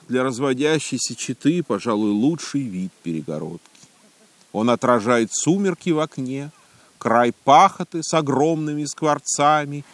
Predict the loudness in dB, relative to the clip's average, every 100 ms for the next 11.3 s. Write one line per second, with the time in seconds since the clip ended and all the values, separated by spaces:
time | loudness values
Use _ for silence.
0 | -14 -4 -4 -2 4 8 8 6 4 -2
1 | -4 -2 -4 -4 -2 2 4 2 -4 -8
2 | -8 -4 -2 0 0 0 0 2 4 2
3 | 0 -4 -6 -4 -4 -4 -2 0 -2 -2
4 | -6 -8 -10 -12 -12 -10 -6 -4 -6 -10
5 | -14 -20 _ _ -20 -12 -4 0 4 4
6 | 2 -2 -4 -6 -6 -6 -8 _ -20 _
7 | -12 -6 -4 -4 -4 0 0 0 -4 -8
8 | -8 -8 -8 -10 -16 _ -20 -20 -12 -6
9 | 0 0 -2 -6 -4 -4 -6 -12 -12 -10
10 | -10 -8 -8 -4 -4 -4 -4 -4 -4 -6
11 | -10 -14